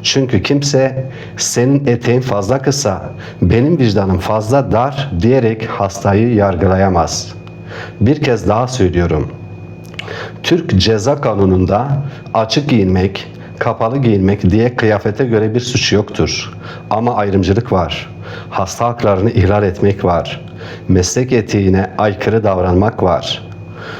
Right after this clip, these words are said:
Bu ülkede kadınların giydiği değil, maruz kaldığı sorgulanmalı.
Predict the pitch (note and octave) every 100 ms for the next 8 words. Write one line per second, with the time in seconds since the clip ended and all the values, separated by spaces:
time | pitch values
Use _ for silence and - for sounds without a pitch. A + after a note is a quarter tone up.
0 | - - D#4 F#4+ - A#2 F#2+ G2+ A#2 B2+
1 | - - A2+ A2+ A#2 A2+ B2+ A#2 G#2+ F#2+
2 | G#2 F#2 A2 C#3+ D#3+ D3 - - - -
3 | G2 G#2+ D3 - G#2+ G2 A2 B2 A2 F#2
4 | F2+ F2 E2+ D#2 D#2